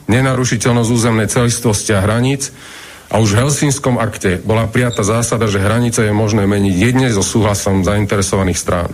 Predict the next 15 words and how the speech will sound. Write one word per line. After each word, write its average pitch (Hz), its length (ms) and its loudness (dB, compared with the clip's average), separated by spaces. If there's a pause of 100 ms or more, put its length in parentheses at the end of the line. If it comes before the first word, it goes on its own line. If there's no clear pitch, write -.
(140)
Na 120 240 0
záver 127 560 0 (640)
chcem 127 160 2
vyjadriť 139 400 0
nádej, 117 400 0
že 95 160 0
tieto 143 320 0
udalosti 120 480 0
na 113 80 2
Ukrajine 104 560 -2
budú 117 240 2
začiatkom 117 960 -2
našej 117 320 2
vlastnej 127 560 0
sebareflexie 95 880 -2